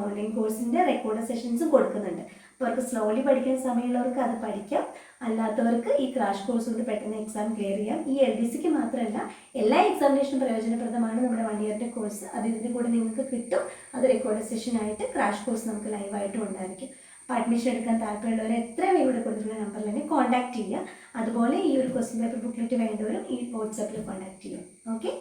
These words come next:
അപ്പൊ നിങ്ങൾക്ക് ഇങ്ങനെ ഒരു സെഷൻ ഉപകാരപ്പെടുന്നുണ്ടെങ്കിൽ തീർച്ചയായിട്ടും ലൈക്ക് ചെയ്യുക, ഷെയർ ചെയ്യുക, നിങ്ങളുടെ സജഷൻസും കമന്റ്സും ഒക്കെ അറിയിക്കുക. സബ്സ്ക്രൈബ് ചെയ്യാത്തവരാണെങ്കിൽ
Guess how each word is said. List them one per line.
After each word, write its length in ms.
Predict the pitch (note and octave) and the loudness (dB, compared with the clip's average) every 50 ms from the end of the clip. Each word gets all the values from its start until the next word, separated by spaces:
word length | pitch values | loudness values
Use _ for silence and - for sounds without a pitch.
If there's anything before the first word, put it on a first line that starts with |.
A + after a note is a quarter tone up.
| - - - - - | -10 -18 -20 -20 -10
അപ്പൊ 120 | - - B3 | -4 2 4
നിങ്ങൾക്ക് 300 | A#3+ C4 C4+ C4+ C4 - | 4 6 4 4 0 0
ഇങ്ങനെ 220 | C4+ C#4 C4+ C#4 | 0 2 4 4
ഒരു 100 | C#4 C4+ C#4 C4 | 4 6 4 4
സെഷൻ 240 | B3+ B3 - C#4 C4+ | 2 2 2 0 0
ഉപകാരപ്പെടുന്നുണ്ടെങ്കിൽ 920 | A#3+ A#3+ B3 A#3+ B3 B3+ B3 C4+ B3+ B3 B3 B3 A#3 A#3 C#4 C#4+ D4+ F4 - | 0 2 2 2 2 4 4 4 4 4 4 2 2 2 0 0 0 2 2
തീർച്ചയായിട്ടും 560 | C#4+ C#4 B3 A3+ - - B3+ A#3+ A#3+ C#4+ C#4 C4+ B3+ | 4 4 4 4 4 2 2 2 2 2 4 4 4
ലൈക്ക് 220 | A#3+ A#3 A#3 A#3 - | 2 2 0 0 0
ചെയ്യുക, 240 | B3+ B3 B3 B3 - | 0 0 0 0 -2
ഷെയർ 200 | B3+ A3+ A3+ A3+ | -2 0 0 2
ചെയ്യുക, 200 | A3+ A#3 C4 C4+ B3+ | 2 2 2 4 2
നിങ്ങളുടെ 240 | B3 A#3 A3 G#3+ - - | 2 0 -2 -4 -4 -4
സജഷൻസും 540 | A3+ G#3 G#3+ G#3+ - A3 A3+ A3+ - B3+ A3+ | -4 -4 -4 -6 -4 -4 -4 -2 -2 -4 -4
കമന്റ്സും 360 | A3+ A3 A3 A3 A3 A3+ A3 | -4 -4 -4 -4 -6 -6 -6
ഒക്കെ 180 | - - - B3+ | -8 -6 -4 -4
അറിയിക്കുക. 460 | A#3+ A#3 A#3 A3+ A3+ - - - - - - - - - - - - - | -2 0 -2 -2 -4 -4 -6 -6 -6 -8 -12 -18 -20 -20 -20 -20 -10 -4
സബ്സ്ക്രൈബ് 360 | - C#4+ C#4+ - - C#4 B3+ B3+ | 0 0 0 2 2 2 2 2
ചെയ്യാത്തവരാണെങ്കിൽ 640 | A#3+ A#3 A3+ A3+ A3 A3 G#3+ G#3+ G#3+ G#3 G#3+ A#3 E4+ | 2 2 0 0 0 -2 -2 -2 -2 -2 -2 -2 -2